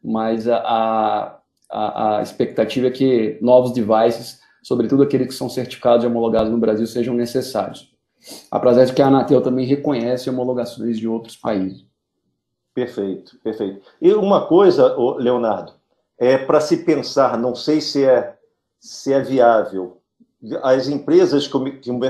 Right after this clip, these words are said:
Speaker 2: é, comercializam, que fabricam, elas fazerem uma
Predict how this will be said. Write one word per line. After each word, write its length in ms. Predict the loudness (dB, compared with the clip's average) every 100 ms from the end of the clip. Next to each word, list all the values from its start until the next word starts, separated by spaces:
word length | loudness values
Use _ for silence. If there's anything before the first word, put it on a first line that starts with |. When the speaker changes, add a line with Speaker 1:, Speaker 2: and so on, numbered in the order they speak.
| -2
Speaker 2:
é, 240 | 0 0 0
comercializam, 680 | -4 -6 -4 0 0 -2
que 80 | -8
fabricam, 800 | 0 0 0 -4 -4 -6 -8 -10 _ _ _ _ _
elas 320 | -2 0 0
fazerem 840 | 2 2 2 -2 0 0 0 -4 -6
uma 1160 | -4 -2 0 0 0 -2 -2 -4 -4 -6 -8